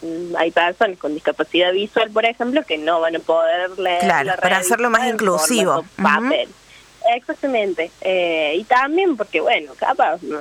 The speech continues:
Speaker 1: no sé, no tenés ganas de leerte una revista, pero por ahí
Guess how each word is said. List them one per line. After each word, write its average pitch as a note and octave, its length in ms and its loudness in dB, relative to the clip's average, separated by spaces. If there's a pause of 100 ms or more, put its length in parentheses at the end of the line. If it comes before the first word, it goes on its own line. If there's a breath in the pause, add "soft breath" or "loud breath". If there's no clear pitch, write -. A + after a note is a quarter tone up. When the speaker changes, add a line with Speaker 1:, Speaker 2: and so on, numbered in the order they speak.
(120)
Speaker 1:
no F3 200 -2
sé, D#3+ 180 -2
no F3 120 -4
tenés F3+ 340 0
ganas F#3 380 2
de E3 120 0
leerte E3 540 0
una F3 140 -2
revista, F3+ 520 0
pero E3+ 200 -4
por E3 180 -4
ahí E3 640 0